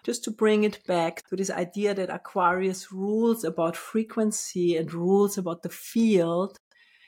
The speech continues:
it's really tapping into this magician energy and saying that, you know, I can actually become a magnet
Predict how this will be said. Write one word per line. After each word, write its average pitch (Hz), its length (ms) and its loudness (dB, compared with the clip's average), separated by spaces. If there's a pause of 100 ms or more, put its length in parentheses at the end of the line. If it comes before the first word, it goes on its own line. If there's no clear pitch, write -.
(800)
it's 196 280 -2
really 240 280 0
tapping 208 500 -2
into 185 200 -4
this 180 180 -4
magician 190 560 0
energy 160 760 -4 (220)
and 180 200 -6
saying 175 380 0
that, 170 180 -6
you 185 80 0
know, 180 160 -2
I 175 140 -4
can 190 200 -4
actually 180 640 -2 (340)
become 208 320 -2
a 196 60 0
magnet 170 960 -4